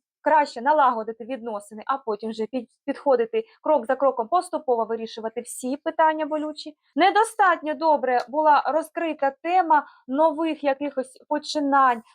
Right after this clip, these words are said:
домовленостей, які хотіли, е, заключити з багатьма країнами, тобто не вистачає тих подробиць, да? Хотілося б трошечки більше деталей обсудити, обговорити. Ще одна тема, яку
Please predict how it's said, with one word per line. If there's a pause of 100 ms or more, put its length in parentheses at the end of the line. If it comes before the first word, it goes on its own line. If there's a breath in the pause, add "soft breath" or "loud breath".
домовленостей,
які (260)
хотіли,
е, (680 soft breath)
заключити
з
багатьма
країнами, (120)
тобто (200 loud breath)
не
вистачає
тих
подробиць,
да?
Хотілося
б
трошечки
більше
деталей
обсудити,
обговорити. (140)
Ще
одна
тема,
яку